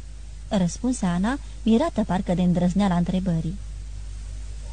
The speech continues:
Însă licărirea nestăpânită și tulburătoare a ochilor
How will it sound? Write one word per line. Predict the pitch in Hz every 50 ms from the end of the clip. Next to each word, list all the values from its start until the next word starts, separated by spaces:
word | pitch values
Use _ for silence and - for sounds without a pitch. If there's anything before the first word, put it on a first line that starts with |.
| - - - -
Însă | 233 262 247 - 262
licărirea | 240 226 226 220 - 233 233 277 320 311 277 247
nestăpânită | 240 247 254 - - 220 - - 208 233 285 294 - -
și | 170 - 180
tulburătoare | 165 - 180 175 175 185 185 190 - - 220 196 180
a | 175 180
ochilor | 185 190 - - 214 185 196 208 240